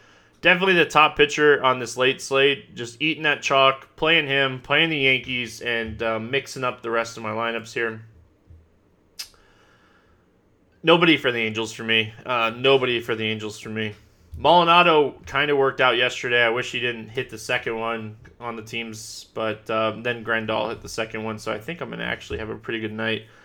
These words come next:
Cleveland at Baltimore. Michael Clevinger against Wade Miley. Ten over under here. Um, yeah, big total.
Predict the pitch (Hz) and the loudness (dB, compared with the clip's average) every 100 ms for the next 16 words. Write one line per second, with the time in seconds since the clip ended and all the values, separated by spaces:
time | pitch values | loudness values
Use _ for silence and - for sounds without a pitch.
0 | _ _ - _ - - _ _ - 208 | _ _ -20 _ -20 -20 _ _ 6 6
1 | 226 220 220 196 - 160 190 185 - 135 | 8 6 6 4 -2 2 2 2 -6 0
2 | 151 175 175 165 160 165 160 123 131 147 | 4 4 2 -4 0 2 2 0 0 0
3 | 156 160 - - 147 147 151 143 151 139 | 2 2 2 0 -2 0 -2 2 2 2
4 | 131 127 113 127 143 131 131 135 139 131 | 0 -4 -4 2 2 2 0 2 4 2
5 | 131 147 151 143 127 127 131 131 127 131 | 0 0 2 2 2 0 2 0 2 4
6 | 135 131 123 - 120 117 113 113 113 107 | 6 6 0 -10 -2 0 0 0 -6 -10
7 | 110 - _ _ _ _ _ _ _ _ | -14 -20 _ _ _ _ _ _ _ _
8 | _ _ _ _ _ _ _ _ _ _ | _ _ _ _ _ _ _ _ _ _
9 | _ 151 139 - - - - - - _ | _ -8 -6 -8 -10 -16 -20 -20 -20 _
10 | - 127 233 214 165 185 196 208 190 - | -8 4 4 4 0 4 8 8 6 0